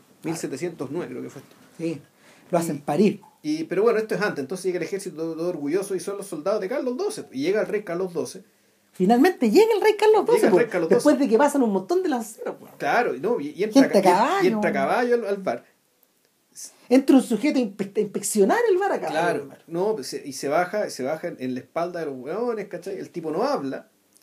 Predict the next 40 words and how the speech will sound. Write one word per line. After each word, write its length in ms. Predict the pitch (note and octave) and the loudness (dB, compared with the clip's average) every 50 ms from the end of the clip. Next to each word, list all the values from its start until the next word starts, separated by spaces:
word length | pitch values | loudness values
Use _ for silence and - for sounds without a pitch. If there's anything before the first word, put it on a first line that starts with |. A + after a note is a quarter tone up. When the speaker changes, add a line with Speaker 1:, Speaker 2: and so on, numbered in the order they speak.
| _ _ - | _ _ -12
Speaker 2:
Ah, 140 | E3 - - | -12 -10 -10
ah. 120 | G3 - - | -10 -6 -4
Speaker 1:
o 140 | D3+ D#3+ | -2 -2
no 100 | D3 D3+ | -2 0
le 100 | D3+ D3 | 0 0
habla 140 | E3 G#3 A#3 | 2 2 0
a 40 | A3+ | 0
la 80 | G#3 - | -2 0
gente, 260 | - C4+ - - D#3 | 0 -2 -2 -2 -6
sino 120 | D#3 F3+ F3 | -6 -6 -4
que 60 | E3+ | -2
le 80 | E3+ | -2
habla 280 | F3 F3+ F#3 F#3 F3+ E3+ | -2 -2 -2 -2 -4 -4
a 40 | D3 | -4
través 240 | E3 E3 F3+ F3+ F3 | -2 -2 -4 -4 -4
de 60 | E3+ | -8
un, 300 | E3+ F3 E3+ E3+ E3 D#3+ | -10 -10 -10 -10 -10 -10
de 100 | D3+ D3 | -10 -10
su 140 | - - D#3+ - - C#3 C3+ | -10 -10 -10 -10 -10 -10 -8
ordenanza, 360 | C3 D3+ E3 F3+ E3+ - D3 - C3+ | -8 -8 -8 -8 -10 -12 -14 -18 -20
a 40 | B2+ | -20
través 200 | C3+ C3+ C3 C3+ | -18 -16 -14 -14
de 40 | C#3+ | -14
susurros. 460 | C#3 - C3+ - G3+ F3+ - D#3 C#3+ C3 A#2 A2 A2 _ _ _ | -16 -18 -12 -10 -10 -10 -8 -10 -12 -14 -14 -18 -20 _ _ _
Speaker 2:
Claro. 160 | - A2 - _ _ _ _ _ _ _ _ _ _ _ _ _ | -20 -20 -20 _ _ _ _ _ _ _ _ _ _ _ _ _
Speaker 1:
Pa' 120 | D3+ D3 | -8 -4
colmo, 260 | E3 G#3 G3 F3+ E3 E3 - | -2 -2 -2 -2 -6 -10 -12
el, 140 | D3 C#3+ - | -18 -20 -18
el 160 | - C#3+ C#3 | -16 -16 -10
rey 160 | C3 F3 F#3+ F#3 | -8 -8 -8 -8
Carlos 460 | - F3+ D#3 C#3+ C#3+ D3 C#3+ C#3 D#3+ | -8 -8 -8 -6 -6 -6 -6 -6 -6
doce, 240 | G#3 F3+ - D3 D#3+ | -8 -8 -8 -10 -12
puta, 160 | E3 - C3 | -10 -10 -12
eh, 720 | A#2+ A#2 B2+ A#2+ - F#2+ A#2+ D3 D3 D3 C#3+ C#3 C3 B2+ - _ C#3 | -12 -12 -14 -16 -16 -16 -14 -12 -12 -12 -12 -12 -16 -18 -20 _ _
derechamente 640 | C3 C3 D3+ G3 G3 - E3 F#3+ F#3 F3+ - _ D3 C#3+ | -8 -6 -4 -4 -4 -4 -6 -6 -6 -8 -8 _ -4 -2
gay, 220 | E3 C4 C#4 G3+ | 0 2 4 4
weón, 220 | E3+ D#3+ E3+ F#3 F#3+ | 2 2 -4 -6 -6
se 140 | F#3 - D3+ | -8 -8 -8
enamora 280 | C#3 C#3+ E3+ F3+ F3 E3 | -6 -6 -4 -2 -2 -2
del, 80 | D#3 | -4